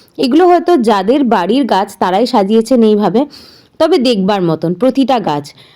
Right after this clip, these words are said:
আর যারা যা-, মানে যাননি এখনো, প্রত্যেককে বলবো অবশ্যই চলে যাবেন।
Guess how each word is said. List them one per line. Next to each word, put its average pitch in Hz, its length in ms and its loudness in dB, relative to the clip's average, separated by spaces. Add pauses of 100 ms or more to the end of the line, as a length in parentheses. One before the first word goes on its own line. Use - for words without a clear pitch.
(120)
আর 170 360 -4 (160)
যারা 196 280 -2
যা-, 190 200 -2
মানে 175 340 0 (420)
যাননি 220 400 0
এখনো, 277 340 0
প্রত্যেককে 285 640 -2
বলবো 262 320 2
অবশ্যই 226 540 0
চলে 185 240 2
যাবেন। 160 320 -2